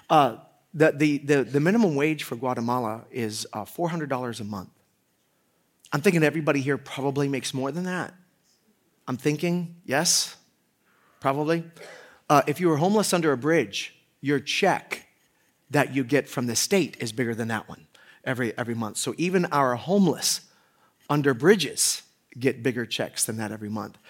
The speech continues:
And here's what's crazy. Seventy percent of the population makes even less than that. Uh, thirty-five percent of the population has no access to electricity.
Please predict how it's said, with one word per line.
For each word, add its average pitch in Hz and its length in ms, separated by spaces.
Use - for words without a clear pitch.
And 131 100
here's 185 160
what's 151 100
crazy. 170 400
Seventy 185 580
percent 156 320
of 131 60
the 131 60
population 123 640
makes 110 220
even 110 180
less 101 260
than 95 160
that. 87 180
Uh, 131 100
thirty-five 180 520
percent 151 260
of 120 60
the 127 60
population 123 460
has 110 140
no 123 140
access 117 320
to - 100
electricity. 107 640